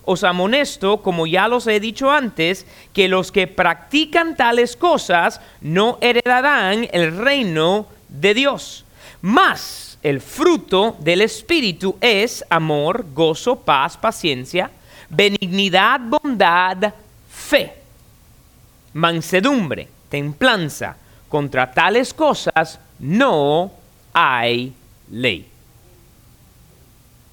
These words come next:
La primera cosa que sale ahí a coledar, si se dan cuenta, es que las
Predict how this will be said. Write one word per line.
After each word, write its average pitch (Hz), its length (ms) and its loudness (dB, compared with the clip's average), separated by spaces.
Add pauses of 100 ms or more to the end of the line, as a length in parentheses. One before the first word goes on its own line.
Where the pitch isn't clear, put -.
(300)
La 180 100 2
primera 269 340 2
cosa 285 360 0
que 214 180 2
sale 254 460 2
ahí 233 180 2
a 214 140 2
coledar, 170 680 2 (320)
si - 180 -8
se 165 120 -4
dan 202 220 0
cuenta, 135 580 0 (360)
es - 200 -2
que 202 120 2
las 165 320 2